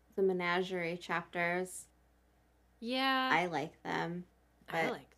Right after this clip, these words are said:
Speaker 1: I
Speaker 2: them.
Speaker 1: just like Brigitte and Elaine, and I think they're hilarious, so that didn't, like,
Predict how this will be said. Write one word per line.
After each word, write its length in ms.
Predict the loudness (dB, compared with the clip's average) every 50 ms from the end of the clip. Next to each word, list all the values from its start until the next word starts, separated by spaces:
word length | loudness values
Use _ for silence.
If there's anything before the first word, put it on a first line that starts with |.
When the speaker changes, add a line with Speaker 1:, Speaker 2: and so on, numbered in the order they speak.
| -2 0
Speaker 1:
I 60 | 2
Speaker 2:
them. 60 | 2 2
Speaker 1:
just 180 | 2 0 2 2
like 260 | 4 4 2 0 0
Brigitte 380 | -2 -2 0 2 2 4 4 6
and 360 | 6 6 6 4 4 2 0
Elaine, 680 | 0 -2 -2 -2 0 0 0 0 0 -2 -2 -4 -6 -6
and 80 | -6 -4
I 80 | -4 -2
think 220 | -2 -2 -4 -4
they're 180 | -4 -6 -6 -8
hilarious, 540 | -6 -6 -4 -4 -2 -2 -4 -4 -6 -6 -6 -6
so 80 | -2
that 240 | 0 0 0 -2 -2
didn't, 300 | -6 -6 -6 -6 -6 -4
like, 240 | -4 -4 -4 -6